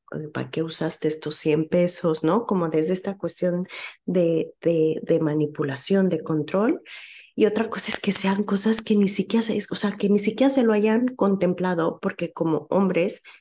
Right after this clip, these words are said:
tienen otro chip, porque su visión de hombres,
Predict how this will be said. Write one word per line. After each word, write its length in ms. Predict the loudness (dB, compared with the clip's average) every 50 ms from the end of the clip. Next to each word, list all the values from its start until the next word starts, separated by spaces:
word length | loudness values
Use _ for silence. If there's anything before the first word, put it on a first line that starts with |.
| _ _
tienen 340 | 2 4 6 6 6 4 2 0
otro 260 | -2 -4 0 -2 -2
chip, 340 | 0 0 -2 -2 -2 -2 -2
porque 400 | -4 -2 -2 -2 -4 -4 -4 -8 _ _
su 240 | -10 -6 -2 -2 0
visión 360 | 0 0 2 2 2 2 4
de 100 | 2 2
hombres, 580 | 2 2 0 0 0 0 -2 -4 -8 -8 -12